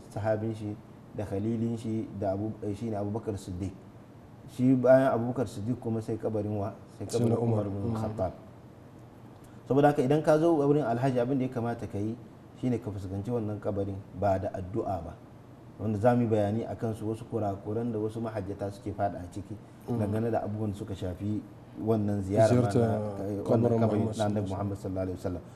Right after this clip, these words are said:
Speaker 1: Saboda haka idan ka shigo, kenan ka, in ka shiga da kafar dama, ka yi sallah raka'a guda biyu. In kana da addu'a ne ka yi addu'a, in ka kare su kai sai ka tashi ka zo wurin kabarin Annabi Muhammad sallallahu alaihi wasallam. Ka yi sallama ka ce, "Assalamu alayka ayyuhan nabi wa rahmatullahi wa barakatuhu."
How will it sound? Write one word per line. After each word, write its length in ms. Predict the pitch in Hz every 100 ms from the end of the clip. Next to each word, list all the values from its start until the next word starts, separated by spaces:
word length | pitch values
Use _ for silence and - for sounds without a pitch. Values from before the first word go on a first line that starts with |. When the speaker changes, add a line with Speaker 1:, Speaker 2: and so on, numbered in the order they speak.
| - -
Speaker 1:
Saboda 180 | 170 175
haka 80 | 175
idan 200 | 147 165
ka 100 | 170 170
shigo, 260 | 165 151 165 - - -
kenan 240 | 123 139
ka, 120 | 139 147
in 100 | 139
ka 140 | 160
shiga 160 | 139 127
da 60 |
kafar 240 | 120 123 107
dama, 320 | 101 104 104 - - - - - - - - -
ka 80 | 120
yi 80 |
sallah 300 | 123 131 120 107
raka'a 220 | 110 101
guda 240 | 98 104
biyu. 160 | 98 104 - - - - - - - - - -
In 180 | 117 123
kana 220 | 123 123 107
da 140 | 110
addu'a 300 | 104 113 104
ne 140 | 107 107
ka 80 | 85
yi 120 | 110
addu'a, 340 | 104 98 104 95
in 40 | 107
ka 100 | 120 110
kare 240 | 120 107
su 80 | 110
kai 120 | 113
sai 100 | 101
ka 120 | - 98
tashi 240 | 104 104
ka 80 | -
zo 80 | 95
wurin 220 | 101 104
kabarin 320 | 104 104 98
Annabi 160 | 101 95
Muhammad 320 | 92 101 95
sallallahu 240 | 101 95 95
alaihi 100 | 92
wasallam. 220 | 113 110 110 - - - -
Ka 20 |
yi 20 | 113
sallama 380 | 127 131 120
ka 80 | 110
ce, 80 | -
"Assalamu 380 | 107 - 113 117
alayka 320 | 107 117 113
ayyuhan 380 | 101 110 110 101
nabi 240 | 98 98 135
wa 100 | 117
rahmatullahi 560 | 117 113 107 107 113 123
wa 100 | 110
barakatuhu." 480 | 98 95 92 87 90